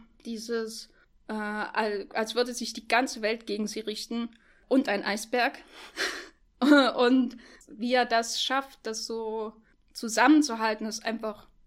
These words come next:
großartig. Da kommen auch seine formalen Fähigkeiten einfach dazu. Er ist ein ganz toller Regisseur, ähm, der ganz genau weiß, wann er die Plansequenz einsetzen muss, wann er die, die,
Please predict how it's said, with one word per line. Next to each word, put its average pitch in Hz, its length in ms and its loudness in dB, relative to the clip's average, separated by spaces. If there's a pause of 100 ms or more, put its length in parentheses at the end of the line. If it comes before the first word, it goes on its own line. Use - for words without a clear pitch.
(120)
großartig. 208 560 -6
Da 226 120 0
kommen 262 200 2
auch 240 120 0
seine 226 420 -2
formalen 226 520 0
Fähigkeiten 269 520 -4
einfach 240 200 -8
dazu. 233 280 -6
Er 208 160 0
ist 214 120 -6
ein 240 280 -4
ganz 233 260 -6
toller 233 220 -6
Regisseur, 226 500 -6 (440)
ähm, 214 540 -6
der 226 140 -2
ganz 226 260 -4
genau 220 280 -4
weiß, 220 400 -4 (360)
wann 226 180 -2
er 240 100 0
die 233 120 -8
Plansequenz 226 600 -6
einsetzen 220 460 -6
muss, 220 200 -6
wann 214 160 -6
er 240 100 -6
die, 226 280 -12
die, 214 280 -12